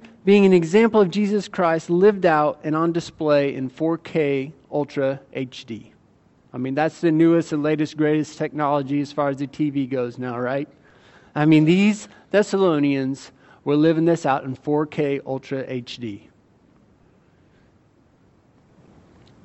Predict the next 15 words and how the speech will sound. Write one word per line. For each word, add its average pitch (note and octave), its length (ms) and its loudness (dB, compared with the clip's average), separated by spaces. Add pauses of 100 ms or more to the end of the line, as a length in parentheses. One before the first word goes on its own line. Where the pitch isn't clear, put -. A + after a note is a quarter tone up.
(460)
They C#3+ 220 4
rang G3 760 6 (600)
and C3+ 320 0 (120)
the C#3 140 0
bell D#3+ 540 4
of C3 80 -6
the C3 100 0
gospel. A#2+ 720 -4 (2750)
They C3 180 6
rang E3 480 6
the F3+ 120 4
bell D#3 340 2
of D3 80 -4
the D3 80 -2
gospel. - 640 -6